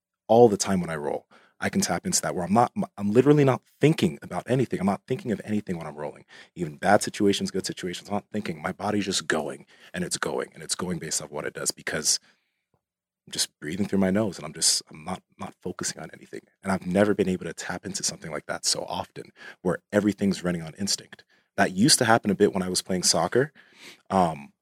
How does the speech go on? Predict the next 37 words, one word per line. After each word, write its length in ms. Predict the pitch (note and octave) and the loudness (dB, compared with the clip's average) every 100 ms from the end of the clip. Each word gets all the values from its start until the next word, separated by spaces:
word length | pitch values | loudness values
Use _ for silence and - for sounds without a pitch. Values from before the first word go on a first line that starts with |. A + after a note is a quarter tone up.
| _ _ | _ _
but 120 | - G2+ | 2 4
I 100 | G2 | 6
did 180 | A2 | 6
have 180 | G#2 A2 | 6 4
a 60 | F#2+ | 4
bad 220 | G2 F#2+ | 6 6
habit 280 | F#2+ F#2+ F2+ | 6 2 2
of, 140 | D#2 | -6
like, 220 | D#2 D#2 - | -8 -8 -10
breathing 380 | - E2+ F2+ F#2 | -10 -4 -2 0
through 160 | F#2 | 0
my 80 | F2+ | 0
mouth 260 | F2 F2 E2+ | 0 -2 -2
a 40 | |
lot 200 | E2 D#2+ | -2 -2
on 100 | D#2 | -4
the 60 | D2 | -10
field. 340 | - G2 C#2 | -6 -6 -6
And 100 | D2+ | -8
I 80 | E2 | -10
feel 240 | - A#2+ | 4 8
like 200 | G#2 E2 | 8 6
if, 240 | - F#2 - _ | 0 -6 -10 _
if 120 | - F#2+ | -2 0
I 100 | F#2 | 2
knew 420 | F#2 G2 A#2 D3 | 4 6 6 4
what 220 | - F#2 | 4 4
I 120 | E2+ E2 | 0 -6
know 160 | E2 | -12
now 260 | D2+ D2+ E2 | -8 -8 -10
in 100 | D#2 | -12
terms 280 | - D2 E2+ | -14 -12 -14
of 80 | |
how 280 | - - E2 | -12 -8 -8
to 60 | - | -8
breathe 460 | - D2 D#2 D#2 C2 | -14 -14 -14 -14 -18
and 160 | B1+ | -20